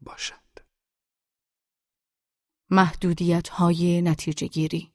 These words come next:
Speaker 1: گیریم که با وجود ایرادهایی که تا اینجا متذکر شدیم، برهان نظم را همچنان قانع کننده بدانید. ولی باید توجه داشته باشید که این برهان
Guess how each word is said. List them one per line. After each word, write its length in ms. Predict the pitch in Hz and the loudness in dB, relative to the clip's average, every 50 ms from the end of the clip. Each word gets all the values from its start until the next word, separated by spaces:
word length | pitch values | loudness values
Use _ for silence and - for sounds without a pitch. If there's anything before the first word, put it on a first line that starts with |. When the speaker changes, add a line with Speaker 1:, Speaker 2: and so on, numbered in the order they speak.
| _ _ _ _ _ _ _ _ _ _ _ _ _ _ _ _ _ _ _ _ _ _ _ _ _ _ _ _ _ | _ _ _ _ _ _ _ _ _ _ _ _ _ _ _ _ _ _ _ _ _ _ _ _ _ _ _ _ _
Speaker 1:
گیریم 320 | - - 170 165 165 143 | 4 4 6 8 6 6
که 240 | 120 - 120 110 104 | 6 4 6 6 6
با 260 | 95 107 123 123 123 | 6 6 6 6 6
وجود 340 | 113 123 120 107 113 113 107 | 6 2 0 2 2 2 2
ایرادهایی 640 | 107 - 101 98 101 95 90 - - - 85 78 76 | 0 0 0 0 0 0 0 -2 -4 -6 -4 -4 -6
که 140 | - - - | -8 -12 -12
تا 160 | - - 101 | -8 -8 -8
اینجا 360 | - 101 101 95 90 104 120 | -4 -2 -2 -2 0 0 0
متذکر 600 | 123 113 110 - 98 85 85 80 - - - 78 | 0 0 -2 -4 -4 -4 -4 -6 -8 -6 -8 -8
شدیم، 580 | 76 - - - 73 73 73 69 69 82 123 - _ _ _ _ _ _ _ _ _ _ _ _ - | -8 -8 -10 -10 -10 -8 -8 -8 -8 -8 -10 -12 _ _ _ _ _ _ _ _ _ _ _ _ 0
برهان 380 | 170 170 147 139 143 127 117 | 2 4 4 6 6 6 6
نظم 480 | 110 107 104 101 101 104 110 104 113 113 | 6 6 4 4 4 2 2 0 0 0
را 180 | 123 127 127 | 2 2 2
همچنان 600 | 117 117 127 123 120 - - 123 113 120 123 127 | 2 2 2 2 0 0 0 0 2 2 2 0
قانع 340 | - - 113 104 101 95 92 90 | 0 0 0 2 2 2 0 -2
کننده 480 | - - 101 95 87 82 80 87 87 | -2 -4 -2 -2 -2 -2 -4 -4 -6
بدانید. 680 | 73 - - - - - - - _ _ _ _ - _ _ _ _ _ _ _ _ _ _ _ _ - - - _ _ - | -8 -12 -16 -20 -20 -20 -20 -20 _ _ _ _ -20 _ _ _ _ _ _ _ _ _ _ _ _ -20 -20 -20 _ _ 2
ولی 200 | 180 175 170 143 | 6 8 8 8
باید 300 | 123 120 113 113 104 - | 8 8 8 8 6 4
توجه 480 | - - 107 101 101 98 - 104 87 - | 2 2 2 2 2 2 2 0 0 2
داشته 340 | 95 90 82 - - 98 | -2 -2 -2 -2 -2 -2
باشید 380 | 85 78 71 - - - 69 - | 0 0 -2 -2 -4 -8 -8 -8
که 120 | - - | -8 -6
این 160 | 85 87 85 80 | -4 -2 -4 0
برهان 540 | - 107 104 101 85 110 127 127 135 131 | 2 0 0 2 2 2 4 4 4 2